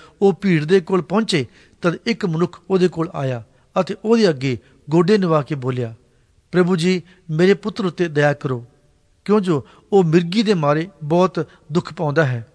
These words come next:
ਉਹ ਤਾਂ ਬਹੁਤ ਵਾਰੀ ਅੱਗ ਵਿੱਚ ਅਤੇ ਬਹੁਤ ਵਾਰੀ ਪਾਣੀ ਵਿੱਚ ਡਿੱਗ ਪੈਂਦਾ ਹੈ ਅਤੇ ਮੈਂ ਉਸ ਨੂੰ ਤੁਹਾਡੇ ਚੇਲਿਆਂ ਕੋਲ ਲਿਆਇਆ ਸੀ, ਪਰ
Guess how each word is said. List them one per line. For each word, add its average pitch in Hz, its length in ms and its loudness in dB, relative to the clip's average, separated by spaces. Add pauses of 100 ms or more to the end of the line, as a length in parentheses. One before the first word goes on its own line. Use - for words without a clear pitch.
(800)
ਉਹ 190 140 2
ਤਾਂ 185 160 2
ਬਹੁਤ 175 320 0
ਵਾਰੀ 156 300 -2 (400)
ਅੱਗ 180 140 0
ਵਿੱਚ 170 360 -2 (300)
ਅਤੇ 185 160 -2
ਬਹੁਤ 170 320 0
ਵਾਰੀ 175 220 -2
ਪਾਣੀ 170 340 -2
ਵਿੱਚ 196 200 -4
ਡਿੱਗ 165 200 -2
ਪੈਂਦਾ 151 360 -4
ਹੈ 120 220 -6 (720)
ਅਤੇ 170 180 -2
ਮੈਂ 160 160 2
ਉਸ 175 240 0
ਨੂੰ 214 200 -4 (280)
ਤੁਹਾਡੇ 165 300 2
ਚੇਲਿਆਂ 180 400 2
ਕੋਲ 185 240 -2
ਲਿਆਇਆ 147 240 0
ਸੀ, 147 240 -8 (480)
ਪਰ 160 140 0